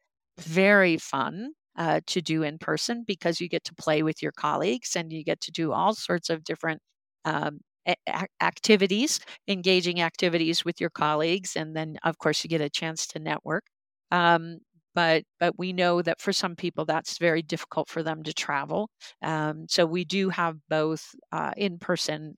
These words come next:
and virtual conferences. That's the main, um, training level. And after that conference, you would be an S O S trained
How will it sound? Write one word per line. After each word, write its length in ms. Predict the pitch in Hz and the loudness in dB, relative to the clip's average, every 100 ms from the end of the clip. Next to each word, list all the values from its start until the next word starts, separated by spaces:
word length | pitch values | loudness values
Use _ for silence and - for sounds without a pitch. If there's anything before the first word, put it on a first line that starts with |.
| - | -8
and 540 | 170 156 156 156 156 - | -6 -4 -4 -6 -10 -6
virtual 380 | 160 156 - 151 | -2 -2 -4 -8
conferences. 840 | - 156 - 180 190 - 277 330 - _ _ _ | -6 -8 -6 -10 -6 -4 -2 -4 -8 _ _ _
That's 340 | 190 208 - - | 2 2 0 -4
the 280 | 208 196 170 | 0 0 -2
main, 580 | 165 160 156 165 170 185 _ - | -4 -2 -2 -6 -10 -18 _ -4
um, 500 | 160 156 160 160 - _ - - - _ _ _ | -2 -4 -6 -18 -20 _ -20 -20 -20 _ _ _
training 540 | - 196 190 185 180 - - | -2 0 0 -2 -4 -8 -10
level. 600 | 160 160 156 196 269 - _ _ - | 0 0 2 -2 -4 -8 _ _ -4
And 160 | 170 175 | 0 2
after 340 | 165 180 202 | 2 2 0
that 240 | 185 175 - | 0 -2 -4
conference, 760 | 175 165 - 175 165 165 - | -4 -4 -2 -2 -2 -4 -4
you 180 | 175 165 | -4 -2
would 180 | 165 156 | -4 -6
be 140 | 165 | -4
an 100 | 160 | -2
S 220 | 160 - | -2 -2
O 60 | 156 | 0
S 200 | 160 - | 0 -2
trained 520 | - 156 160 156 | -6 -8 -8 -10